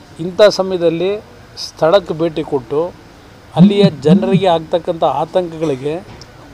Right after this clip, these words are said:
ಒಂದು ಮಾನಸಿಕ ಧೈರ್ಯ ತುಂಬತಕ್ಕಂಥ ಕೆಲಸ ಆಗಬೇಕು ನನ್ನ ಅಭಿಪ್ರಾಯದಲ್ಲಿ.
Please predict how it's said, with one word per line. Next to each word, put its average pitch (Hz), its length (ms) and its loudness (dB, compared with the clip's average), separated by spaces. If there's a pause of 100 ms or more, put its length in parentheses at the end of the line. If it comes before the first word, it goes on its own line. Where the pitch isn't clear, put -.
ಒಂದು 190 180 -4 (260)
ಮಾನಸಿಕ 185 540 -6 (180)
ಧೈರ್ಯ 196 380 2
ತುಂಬತಕ್ಕಂಥ 180 520 -4 (120)
ಕೆಲಸ 160 160 -4 (100)
ಆಗಬೇಕು 139 540 -4
ನನ್ನ 151 220 -2
ಅಭಿಪ್ರಾಯದಲ್ಲಿ. 127 520 -10